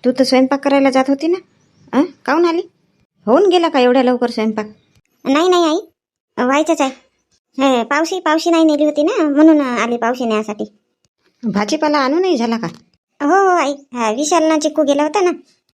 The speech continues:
Speaker 2: अ, आताच आले. वर्गणी वगैरे जमा केला आणि तांदूळ वगैरे साफ वगैरे केला. आता म्हटले मी येते घरून ना, पावशी आणते म्हटले. अ, गुड्डी आली असेल म्हटली पेपर देऊन. याचीच आहे का गुड्डी?
Speaker 1: याचीच तर आहे.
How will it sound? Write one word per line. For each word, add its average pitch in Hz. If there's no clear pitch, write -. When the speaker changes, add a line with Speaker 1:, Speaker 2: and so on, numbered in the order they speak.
Speaker 2:
अ, 233
आताच 285
आले. 240
वर्गणी 277
वगैरे 277
जमा 285
केला 359
आणि 269
तांदूळ 285
वगैरे 285
साफ 277
वगैरे 277
केला. 330
आता 277
म्हटले 277
मी 311
येते 277
घरून 294
ना, 285
पावशी 302
आणते 269
म्हटले. 247
अ, 233
गुड्डी 247
आली 233
असेल 233
म्हटली 233
पेपर 240
देऊन. 226
याचीच 339
आहे 381
का 330
गुड्डी? 277
Speaker 1:
याचीच 226
तर 208
आहे. 339